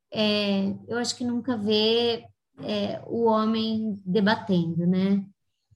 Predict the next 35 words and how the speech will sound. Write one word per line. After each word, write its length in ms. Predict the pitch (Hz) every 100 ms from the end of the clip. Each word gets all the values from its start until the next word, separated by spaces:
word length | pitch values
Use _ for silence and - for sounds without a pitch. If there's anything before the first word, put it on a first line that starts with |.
| _ -
Então, 720 | 202 196 208 208 208 202 202
quando 160 | 233 226
a 60 |
gente 240 | 220 233 -
começou 480 | 247 240 226 -
as 120 | 277 269
histórias 440 | - 254 233 226
compartilhadas, 920 | - 208 214 202 220 202 202 226 220
eu 60 | 214
vou 100 | 220
contar 240 | 220 226
um 40 |
negócio 340 | 226 220 226 226
pra 100 | 226
vocês 460 | 220 247 233 226 226
aqui. 440 | 262 - 214 185
A 60 | 185
gente 280 | 202 202 208
morre 540 | 208 214 233 262 254
de 120 | 202
rir 300 | 214 226 202 -
todas 460 | 233 247 254 277
as 200 | 277 285
vezes 580 | 240 240 220 208 220 226 - _ _ _ _ _
que 80 | -
a 60 | 226
Dedé 420 | 202 214 226 233
fala 640 | 226 247 214 202 208 220 - _ _ _ _
que 80 | -
agora 400 | 233 208 220 226
ela 140 | 233
quer 160 | 226 226
ouvir 240 | 220 202
os 140 | 220 202
homens. 640 | 165 151 151 156 - -